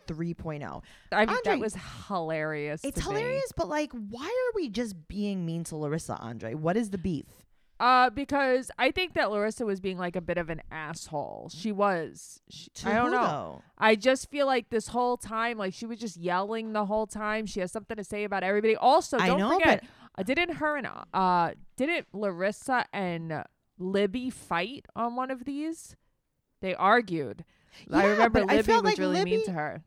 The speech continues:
Speaker 1: I f-, Libby's been very mean to her.
Speaker 2: Yeah. Uh-huh.
Speaker 1: And I don't know. I wasn't,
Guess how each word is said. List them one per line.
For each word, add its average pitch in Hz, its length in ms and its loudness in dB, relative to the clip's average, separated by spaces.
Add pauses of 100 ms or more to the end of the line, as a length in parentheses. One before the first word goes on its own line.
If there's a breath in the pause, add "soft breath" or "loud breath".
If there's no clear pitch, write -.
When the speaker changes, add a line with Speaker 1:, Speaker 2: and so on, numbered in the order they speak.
(120)
Speaker 1:
I 254 100 6
f-, 285 100 -2 (280)
Libby's 277 460 -2
been 320 200 0 (100)
very 277 240 2
mean 165 260 -6
to 151 120 -10
her. 135 180 -8
Speaker 2:
Yeah. 175 580 2 (200)
Uh-huh. 190 380 -2
Speaker 1:
And 233 160 -2
I 233 100 -4
don't 302 140 0
know. 226 180 -2
I 196 140 -2
wasn't, 226 320 0